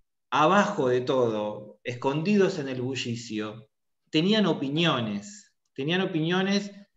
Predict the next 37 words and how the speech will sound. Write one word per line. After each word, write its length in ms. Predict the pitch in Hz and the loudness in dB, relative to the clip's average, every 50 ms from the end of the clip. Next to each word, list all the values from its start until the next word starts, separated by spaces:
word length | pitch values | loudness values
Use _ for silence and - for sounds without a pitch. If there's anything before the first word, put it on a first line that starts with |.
| _ _ _ - | _ _ _ -8
respecto 460 | 131 139 143 139 - 180 170 - 202 | -4 -4 -4 -2 -2 -2 0 2 2
de 80 | 170 | 4
lo 100 | 147 143 | 4 2
que 80 | 127 127 | 0 -2
estaba 320 | 123 - 156 156 156 143 | -4 -2 0 2 2 2
pasando 380 | - 127 127 - 156 156 156 143 | 0 -4 -6 -4 -4 -4 -2 -4
allá 220 | 139 139 151 151 | -4 -2 -2 -2
adelante 340 | 147 147 147 151 151 147 135 | 0 0 0 0 -2 -2 -4
en 80 | 123 120 | -6 -8
el 100 | 113 - | -8 -8
pizarrón. 840 | - 104 - - 104 104 - 104 101 98 92 95 92 - - - _ _ _ _ _ _ _ _ _ _ - | -12 -14 -12 -8 -8 -8 -6 -6 -8 -8 -8 -10 -12 -14 -18 -20 _ _ _ _ _ _ _ _ _ _ -2
Pero 180 | 143 139 151 | 2 4 4
bueno, 220 | 175 190 180 170 170 | 4 4 4 4 4
nunca 260 | 190 214 208 226 214 | 4 4 4 4 2
llegaba 500 | 208 - 180 180 208 220 202 160 147 131 | 2 4 2 4 4 6 6 6 6 6
adelante, 720 | 131 127 120 123 120 110 107 104 101 107 98 98 - _ _ _ _ _ _ _ _ _ _ _ - | 4 4 4 2 2 2 0 -2 -4 -6 -8 -10 -14 _ _ _ _ _ _ _ _ _ _ _ -10
nunca 220 | 147 165 165 196 | -8 -4 -4 -4
llegaba 360 | 180 175 160 156 165 175 170 160 | -2 -2 0 0 0 2 2 2
adelante 300 | 156 156 165 180 185 190 | 0 0 -2 -2 -4 -4
porque 640 | 160 151 131 131 - 131 127 120 117 120 - - _ - | -4 -4 -6 -4 -4 -4 -2 -2 -4 -4 -8 -14 _ -6
eran 200 | 208 180 151 135 | -2 0 0 2
los 100 | 127 120 | 2 0
del 100 | 120 110 | 0 -2
fondo, 400 | - 104 95 87 87 85 - _ _ _ _ _ _ _ _ _ _ _ | -2 -4 -6 -6 -8 -12 -16 _ _ _ _ _ _ _ _ _ _ _
y 120 | - 127 | -10 -8
nada 240 | 143 160 156 139 120 | -6 -4 -4 -4 -4
más. 320 | 107 101 98 117 120 - _ _ _ _ _ _ _ _ _ _ _ _ _ - | -6 -6 -8 -12 -16 -20 _ _ _ _ _ _ _ _ _ _ _ _ _ -12
Así 220 | 135 135 165 160 | -8 -6 -6 -2
que 100 | 165 165 | 0 2
bueno, 260 | 165 165 165 160 143 | 2 4 4 2 2
ahí 120 | 131 139 151 | 2 0 0
descubrimos 540 | 160 156 - 127 127 139 139 135 127 123 123 | 0 -2 -2 -4 -4 -2 -2 -4 -4 -6 -6
esta, 560 | 120 - 120 120 117 113 110 104 101 101 - | -8 -8 -6 -6 -6 -6 -6 -8 -10 -12 -12
esta 300 | 117 117 120 - 117 110 | -14 -14 -12 -10 -10 -8
buena 400 | 110 107 113 120 123 123 120 113 | -6 -2 -2 -2 -2 -2 -4 -4
estrategia 580 | 104 - - 113 110 107 120 127 123 123 131 120 | -6 -8 -10 -12 -10 -8 -8 -8 -8 -6 -6 -4
de, 440 | 117 110 107 101 101 98 101 - | -4 -4 -6 -6 -8 -8 -10 -14